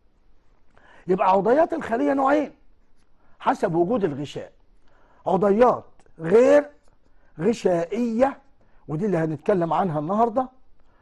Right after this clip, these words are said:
وعضيات غشائية،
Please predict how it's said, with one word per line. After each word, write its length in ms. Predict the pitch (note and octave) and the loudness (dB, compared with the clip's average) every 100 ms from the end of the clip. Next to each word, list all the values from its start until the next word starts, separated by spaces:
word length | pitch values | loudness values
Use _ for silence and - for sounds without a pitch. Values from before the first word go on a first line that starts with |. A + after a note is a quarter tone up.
| _ _ | _ _
وعضيات 800 | - C#4 G#3+ F3+ E3+ F#3 G3 F#3+ - _ - _ _ _ - | 4 4 4 2 2 4 4 2 -8 _ -20 _ _ _ -12
غشائية، 960 | D#3+ B3 - F#3+ E3+ F#3 G#3+ F#3 G3+ | -2 -2 2 2 2 2 0 2 0